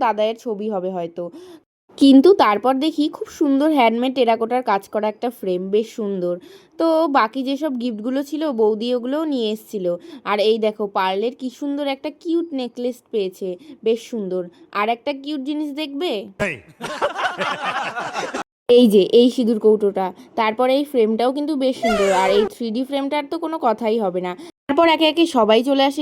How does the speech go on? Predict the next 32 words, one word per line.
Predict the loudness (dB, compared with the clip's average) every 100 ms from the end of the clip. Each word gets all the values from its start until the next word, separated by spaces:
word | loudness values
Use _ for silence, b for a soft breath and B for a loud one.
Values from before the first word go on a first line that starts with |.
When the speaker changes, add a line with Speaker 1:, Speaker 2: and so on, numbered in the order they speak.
| -2
Speaker 1:
গিফট | -2 -2
খুলতে, | -4 0 2
আমাদেরকে | 0 -2 -2 0
হেল্পও | 0 -2 -2
করছিল | -2 -2 0 0
আর | 0
গিফটও | -4 -6 -6 -4
খুলছিল। | -6 -6 -6 -4 -4
তারপরে | -2 -4 -2 -4
দেখো | -6 -12 -18 _ -4 4
সুন্দর | 8 8 8 4
একটা | 2 4
গনু | 4 4 4
দাদা, | 2 2 0 -4 -10 -4
এটা | -2 -2
খুবই | -2 0 0 0
সুন্দর | 2 0 0
কিন্তু। | -2 0 -2 0
তারপর | -2 0 -2 0
দেখো | -2 -2 -2
শ্রাবণ | -2 0 -2
মাসের | -4 -6 -2
শেষ | -4 -2
সোমবারে | -4 -2 -2 -2
মহাদেব | -2 -2 -2 0
নিজে | -2 2 2 0
এসেছে। | -4 -8 -4
তারপর | -4 -2 -4 -6
একটা | -8 -8
সুন্দর | -4 -2 -2
রাধাকৃষ্ণের | -2 -4 -8 -8 -6 -4
মূর্তিও | -4 -4 -4